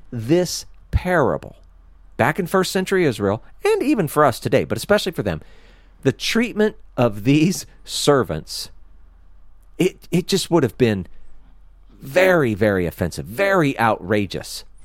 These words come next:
But when they also kill the son and throw him out of the vineyard,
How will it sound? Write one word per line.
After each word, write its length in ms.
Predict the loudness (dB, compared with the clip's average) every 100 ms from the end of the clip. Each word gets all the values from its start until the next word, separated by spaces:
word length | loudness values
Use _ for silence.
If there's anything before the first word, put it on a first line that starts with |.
| -20 -20 -20 -20 -20 -20 -20 -4
But 140 | -2 2
when 220 | 2 2
they 180 | 0 0
also 680 | 2 2 0 2 2 2 -4 -12
kill 500 | -2 0 0 -2 -6 -10 -4
the 140 | -4
son 720 | -2 -6 -6 -2 0 0 -2 -4
and 180 | -6 -6
throw 400 | -8 0 2 2
him 320 | 2 0 0 -2
out 240 | 0 2 2
of 80 | 0
the 100 | -2
vineyard, 640 | 0 0 2 -2 -4 -10